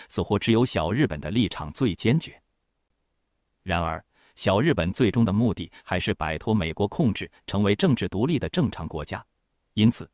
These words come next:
目前的世界局势是非常复杂，尽管已经实际上进入了冷战模式，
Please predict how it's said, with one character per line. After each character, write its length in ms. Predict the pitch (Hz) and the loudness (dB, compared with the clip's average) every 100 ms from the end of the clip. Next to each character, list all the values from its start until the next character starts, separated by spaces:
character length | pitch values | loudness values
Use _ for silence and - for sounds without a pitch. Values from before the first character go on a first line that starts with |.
| _ _ _ | _ _ _
目 180 | - 107 | 2 2
前 180 | - 104 | 2 0
的 80 | 117 | 0
世 240 | - 131 | 2 0
界 160 | 104 80 | 0 -4
局 180 | 95 110 | -2 -2
势 160 | 113 | -2
是 160 | - 92 | -4 -8
非 240 | - 117 | -2 0
常 220 | 147 85 | 0 -6
复 160 | - 90 | -6 -8
杂， 180 | - - _ _ - _ | -10 -20 _ _ -20 _
尽 220 | 117 185 | 2 4
管 180 | 127 107 | 4 2
已 120 | - | 2
经 120 | 113 | 0
实 200 | 117 104 | 2 0
际 120 | - | 0
上 200 | 113 87 | 0 -2
进 180 | 87 110 | 0 0
入 100 | 107 | 2
了 140 | 85 85 | -2 -6
冷 280 | 87 82 80 | -6 -6 -4
战 140 | 117 | -4
模 220 | 85 90 | -2 -4
式， 180 | 135 | -4